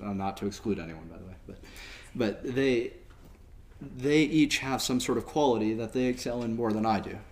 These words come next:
And that's fine. There are other people in this room who are going to be better at something spiritually than you are.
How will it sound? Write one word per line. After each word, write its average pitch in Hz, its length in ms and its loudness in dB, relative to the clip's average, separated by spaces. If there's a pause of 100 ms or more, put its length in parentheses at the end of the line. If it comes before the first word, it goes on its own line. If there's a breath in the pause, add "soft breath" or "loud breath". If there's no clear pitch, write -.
(200)
And 127 160 -2
that's 160 160 2
fine. 101 380 2
There 123 160 0
are 117 80 0
other 143 240 2
people 131 280 0
in 127 60 2
this 127 200 -2
room 110 160 -4
who 113 60 -6
are 120 60 -2
going 123 180 2
to 123 60 2
be 120 80 0
better 117 300 -2
at 113 100 -2
something 107 300 -4
spiritually 104 540 -2 (600 loud breath)
than 113 140 -4
you 110 160 2
are. 85 140 -6